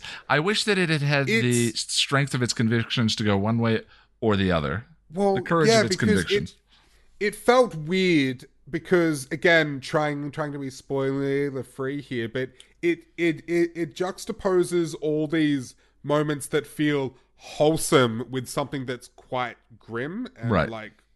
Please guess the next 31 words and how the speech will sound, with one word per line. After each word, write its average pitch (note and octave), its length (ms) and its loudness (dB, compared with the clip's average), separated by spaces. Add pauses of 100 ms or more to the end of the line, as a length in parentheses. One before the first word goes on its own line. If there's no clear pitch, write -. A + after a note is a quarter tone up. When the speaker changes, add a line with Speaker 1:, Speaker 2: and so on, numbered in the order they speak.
Speaker 2:
what B2+ 260 -12
the B2+ 120 -6
hell? D3 280 -4
And C3 200 -4
that E3 220 -2 (300)
feels D3+ 800 0 (220)
like B2+ 200 -10
a C3+ 80 -4
weird B2+ 640 -2 (180)
squishing B2+ 800 -6
together A#2 500 -2
of A#2+ 100 -4
Speaker 1:
Yeah. F2+ 280 2
Speaker 2:
things. - 260 -14
Speaker 1:
Yeah, A2+ 160 4
it's - 180 -2
not D3+ 200 2
a D3 60 0
stinger C3 400 0
Speaker 2:
Yeah. A#2 40 0
Speaker 1:
style, G#2 800 0 (100)
uh, E2+ 720 2
uh, E2+ 180 2
whatever. F#2 240 2
Speaker 2:
No. G#2 80 -6
Speaker 1:
But C3 40 -2
we E3 140 2
should, D#3+ 160 -4
we F3+ 100 0
should D3+ 220 -4
stop, B2+ 440 0